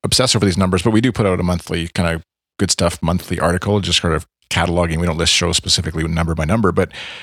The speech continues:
just sort of give you an overview of what we're doing. And hopefully that's interesting. And it's more, as much like Kyle was saying, for, for, as you're saying, like, for us, for other people, maybe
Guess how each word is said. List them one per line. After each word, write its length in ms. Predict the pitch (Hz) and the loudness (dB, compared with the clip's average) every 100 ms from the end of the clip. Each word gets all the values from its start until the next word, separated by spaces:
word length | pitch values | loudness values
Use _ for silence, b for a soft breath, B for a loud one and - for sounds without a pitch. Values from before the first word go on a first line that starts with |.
| - | -4
just 160 | 101 | 0
sort 160 | - 82 | 2 0
of 160 | 80 - | 0 -2
give 120 | 85 | 0
you 80 | 82 | 0
an 100 | 85 | 0
overview 380 | 87 85 80 80 | -2 -2 -2 -2
of 80 | 80 | -2
what 140 | 85 | -4
we're 80 | 80 | -2
doing. 340 | 82 98 101 | 0 2 2
And 260 | 87 87 78 _ - B B - | 2 0 -4 _ -20 B B -2
hopefully 200 | 139 143 | 0 2
that's 120 | 120 | 2
interesting. 500 | 151 151 - 101 117 104 _ | 2 2 2 2 0 -4 _
And 340 | - 95 92 95 | 0 2 2 2
it's 200 | 113 - | 0 2
more, 340 | 123 127 110 107 | 4 4 2 0
as 140 | 107 | 0
much 260 | 135 127 - | 2 2 0
like 100 | 95 | 0
Kyle 160 | 113 | 0
was 100 | 92 | 0
saying, 180 | - 104 | 0 0
for, 360 | - 90 90 80 _ _ _ _ _ _ _ | 0 -2 -2 -6 _ _ _ _ _ _ _
for, 120 | - - | -8 -4
as 120 | 92 | -2
you're 80 | 90 | 0
saying, 240 | 135 95 | 2 0
like, 140 | 82 | -2
for 160 | - 85 | 0 2
us, 340 | 85 - - - _ _ _ _ _ _ _ - | 2 2 -2 -4 _ _ _ _ _ _ _ -4
for 120 | - | 0
other 160 | 139 | 2
people, 240 | 104 85 85 | 0 0 2
maybe 400 | 85 85 82 | 2 2 -2